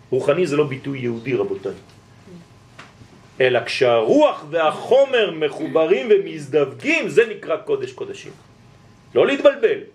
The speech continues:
אנשים חושבים שדתיים זה רוחניים. השגת רוחניות, שטויות במיץ. השגת את האפשרות לגלות בכל חומר את הפוטנציאל הפנימי הגנוז בו.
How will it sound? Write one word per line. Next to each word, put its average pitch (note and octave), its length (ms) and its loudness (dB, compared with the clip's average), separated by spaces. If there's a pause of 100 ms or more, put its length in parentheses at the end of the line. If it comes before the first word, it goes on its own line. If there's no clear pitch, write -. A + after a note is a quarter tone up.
(200)
אנשים G3 340 0
חושבים G#3 300 0
שדתיים F#3+ 640 0
זה A3+ 140 2
רוחניים. F#3+ 680 -2 (1300)
השגת - 540 0
רוחניות, G#3 1000 0
שטויות G3+ 460 2
במיץ. F3+ 460 -2 (880)
השגת - 460 2
את A#3+ 240 2
האפשרות G#3 600 0
לגלות G#3+ 500 2
בכל B3 540 2
חומר C4+ 800 2
את G3+ 180 -4
הפוטנציאל G3 720 0
הפנימי D#3+ 440 -6
הגנוז B2+ 440 -6
בו. F2 140 -18